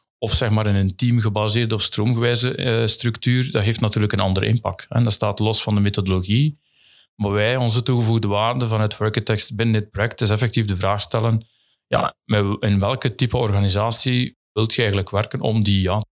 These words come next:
die sterkere turbulentie die binnenkomt, hè, die werkdruk,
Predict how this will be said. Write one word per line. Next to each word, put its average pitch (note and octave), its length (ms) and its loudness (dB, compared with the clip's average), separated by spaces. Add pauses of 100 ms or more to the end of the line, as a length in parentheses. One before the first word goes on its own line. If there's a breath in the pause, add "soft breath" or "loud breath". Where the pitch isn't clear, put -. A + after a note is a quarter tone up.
(120)
die F#2+ 140 -6
sterkere G2 720 -2 (320 soft breath)
turbulentie G#2 720 0
die G#2+ 180 2
binnenkomt, A#2 520 0
hè, A#2 140 0
die G2+ 120 2
werkdruk, G#2 800 -4